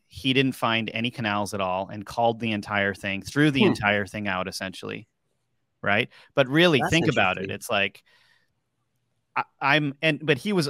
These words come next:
Speaker 1: like, Percival was kind of arguing this, you know, and there were even guys on his team that come, came, kind of came in to discount the whole thing,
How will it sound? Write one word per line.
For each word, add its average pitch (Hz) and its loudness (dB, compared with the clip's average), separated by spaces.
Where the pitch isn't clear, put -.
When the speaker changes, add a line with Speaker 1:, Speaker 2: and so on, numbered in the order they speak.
Speaker 1:
like, 143 0
Percival 208 0
was 131 2
kind 135 2
of 92 -6
arguing 110 0
this, 104 -14
you 117 -10
know, 123 2
and 147 0
there 165 2
were 175 0
even 180 0
guys 139 4
on 131 -2
his 120 -4
team 101 -8
that 107 -6
come, 117 -4
came, 120 -6
kind 123 -4
of - -8
came 117 -2
in 107 -2
to 147 -2
discount 117 -6
the 127 -4
whole 127 0
thing, 139 -4